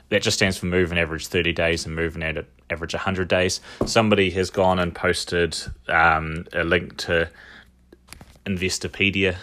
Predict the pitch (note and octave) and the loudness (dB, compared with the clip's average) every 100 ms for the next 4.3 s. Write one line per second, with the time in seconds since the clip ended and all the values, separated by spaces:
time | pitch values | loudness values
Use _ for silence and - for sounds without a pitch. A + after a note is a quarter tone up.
0 | - - E2 D#2+ E2 - E2+ F2+ E2+ F2+ | -10 -6 -4 -4 -4 -6 -6 -6 -6 -6
1 | E2+ E2 D#2+ E2 E2+ E2 E2 D#2+ E2 E2 | -6 -4 -4 -4 -4 -4 -6 -6 -8 -8
2 | D#2+ D#2+ D#2 E2 E2 E2 E2 - E2 D#2 | -8 -8 -8 -8 -8 -8 -10 -10 -6 -6
3 | E2 D#2 D2+ E2+ E2 D#2+ D#2+ - - E2 | -6 -8 -8 -8 -10 -10 -10 -12 -8 -8
4 | - F2+ - | -4 -2 -2